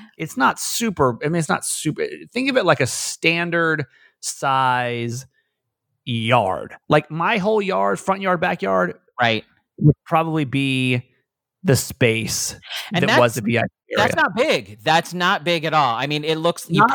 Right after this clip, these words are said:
Speaker 1: when you
Speaker 2: probably could
Speaker 1: cram
Speaker 2: fit
Speaker 1: in hundreds of people.
Speaker 2: Yeah. It almost, I feel like you could fit two hundred people in that space or two fifty.
Speaker 1: Max.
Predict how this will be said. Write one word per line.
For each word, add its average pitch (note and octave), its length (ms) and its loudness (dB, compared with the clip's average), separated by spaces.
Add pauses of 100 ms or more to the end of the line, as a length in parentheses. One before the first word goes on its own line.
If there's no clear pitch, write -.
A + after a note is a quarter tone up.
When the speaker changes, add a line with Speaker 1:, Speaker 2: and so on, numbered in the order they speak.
(100)
Speaker 1:
when G3+ 120 2
you G#3 100 4
Speaker 2:
probably - 20 -12
could - 0 -
Speaker 1:
cram G3 340 0
Speaker 2:
fit F#3 120 8
Speaker 1:
in D#3+ 140 6
hundreds E3 280 2
of C3+ 160 -2
people. G3 640 -4
Speaker 2:
Yeah. E3+ 460 0
It D#3 260 0
almost, G3+ 280 0
I F3 60 2
feel F#3+ 180 0
like E3 200 2
you D#3+ 60 -6
could D#3+ 140 -2
fit - 400 0
two F3+ 100 0
hundred D#3 520 0
people E3 360 0
in F3 120 -2
that F3 240 0
space F#3+ 400 -2
or B2+ 80 0
two D3+ 160 -2
fifty. E3 300 4
Speaker 1:
Max. C3 180 4